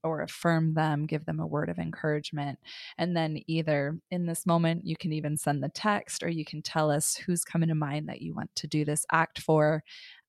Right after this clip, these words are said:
Um, and if you wanna go call them after or do it, uh, we would just really love to hear about that.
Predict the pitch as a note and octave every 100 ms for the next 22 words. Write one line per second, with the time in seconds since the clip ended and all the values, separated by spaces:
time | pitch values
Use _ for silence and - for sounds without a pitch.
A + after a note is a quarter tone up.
0 | F3+ D#3 B2 A#2 - D#3+ E3 D3+ D#3+ D#3+
1 | - C3+ - D#3 D#3+ E3 D3+ - - D3
2 | D3 - E3 E3 C#3+ D3 - _ - -
3 | - - E3 D#3+ D#3 - E3 - D#3 D#3
4 | D#3+ D3+ - - D#3+ D#3+ D#3+ D#3 F#2 -
5 | A#2 A#2+ - -